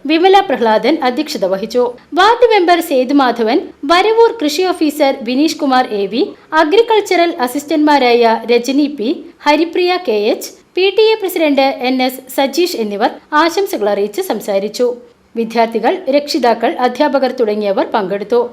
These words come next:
ഈ പരിപാടികൾ കുട്ടികളിൽ പരിസ്ഥിതി സംരക്ഷണത്തിന്റെ പ്രാധാന്യത്തെക്കുറിച്ച് ബോധവൽക്കരിക്കുകയും അവരെ പരിസ്ഥിതി സംരക്ഷണ പ്രവർത്തനങ്ങളിൽ സജീവമായി ഏർപ്പെടാൻ പ്രേരിപ്പിക്കുകയും ചെയ്തു. മുണ്ടത്തിക്കോട് എൻ എസ് എസ് ഹയർ സെക്കൻഡറി സ്കൂളിൽ പരിസ്ഥിതി ദിനം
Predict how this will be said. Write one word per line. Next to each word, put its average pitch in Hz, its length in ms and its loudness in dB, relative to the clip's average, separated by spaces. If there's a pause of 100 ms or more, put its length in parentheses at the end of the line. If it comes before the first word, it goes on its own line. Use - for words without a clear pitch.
(120)
ഈ 403 120 8
പരിപാടികൾ 349 680 2
കുട്ടികളിൽ 277 680 0
പരിസ്ഥിതി 330 480 2
സംരക്ഷണത്തിന്റെ 269 680 -2
പ്രാധാന്യത്തെക്കുറിച്ച് 247 960 0
ബോധവൽക്കരിക്കുകയും 220 1160 -2 (140)
അവരെ 233 440 2
പരിസ്ഥിതി 370 460 2
സംരക്ഷണ 302 500 0
പ്രവർത്തനങ്ങളിൽ 240 800 0 (220)
സജീവമായി 359 720 4
ഏർപ്പെടാൻ 247 600 0
പ്രേരിപ്പിക്കുകയും 285 720 0
ചെയ്തു. 208 480 -4 (680)
മുണ്ടത്തിക്കോട് 427 600 4
എൻ 285 380 2
എസ് 262 160 -2
എസ് 240 160 -2
ഹയർ 262 300 2
സെക്കൻഡറി 220 480 -2
സ്കൂളിൽ 220 500 0
പരിസ്ഥിതി 254 500 0
ദിനം 202 320 -4